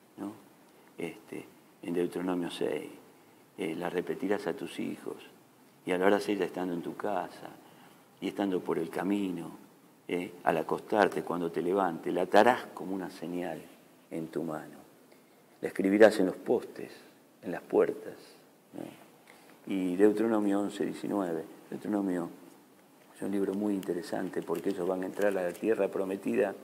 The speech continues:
y, y dice, eh, que la palabra la tenía que enseñar a, a vuestros hijos, hablando de ella,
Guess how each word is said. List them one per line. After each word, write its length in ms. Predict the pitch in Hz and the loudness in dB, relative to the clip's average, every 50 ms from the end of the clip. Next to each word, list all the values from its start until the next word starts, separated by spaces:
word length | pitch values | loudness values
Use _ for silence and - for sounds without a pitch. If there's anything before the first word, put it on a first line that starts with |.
| - - - - - - - - - - - - - - - - - | -18 -20 -20 -20 -20 -20 -20 -20 -20 -20 -20 -20 -20 -20 -20 -10 -2
y, 320 | - 101 101 95 95 87 87 - - - - - - - - - - - - - - - | 0 2 2 2 0 -2 -4 -8 -12 -18 -20 -20 -20 -20 -20 -20 -20 -20 -20 -14 -6 -4
y 260 | 98 101 98 104 98 - - - 101 | -2 -2 -2 -2 -4 -6 -8 -8 -4
dice, 520 | 101 107 98 - - - 90 85 85 82 - - - - - - - - - - - - - - | -2 -2 -2 -2 -2 0 0 0 0 -2 -4 -10 -14 -18 -20 -20 -20 -20 -20 -20 -20 -20 -14 -8
eh, 160 | 80 82 - - - - | -6 -6 -6 -6 -8 -6
que 160 | - 95 98 | -2 0 2
la 120 | 92 92 90 | 4 4 6
palabra 440 | - - 98 107 104 98 90 90 | 8 8 10 10 8 8 6 4
la 120 | 87 85 78 | 2 2 0
tenía 300 | 85 92 101 95 92 92 | 0 0 0 0 -2 -2
que 100 | - 87 | -4 -6
enseñar 440 | 85 - - 87 98 101 95 92 87 | -6 -4 -2 -2 0 0 0 0 -2
a, 160 | 82 82 - - - | -2 -4 -6 -6 -4
a 60 | 90 | 0
vuestros 400 | 92 95 87 - - 82 82 - | 0 0 0 -2 -4 -8 -8 -8
hijos, 260 | - 82 - - - - - - - - - | -8 -10 -10 -14 -18 -18 -20 -20 -20 -4 4
hablando 400 | - 104 107 117 117 104 92 90 | 6 8 8 8 8 8 6 4
de 140 | 85 80 78 | 4 2 0
ella, 140 | 71 - - | -4 -6 -10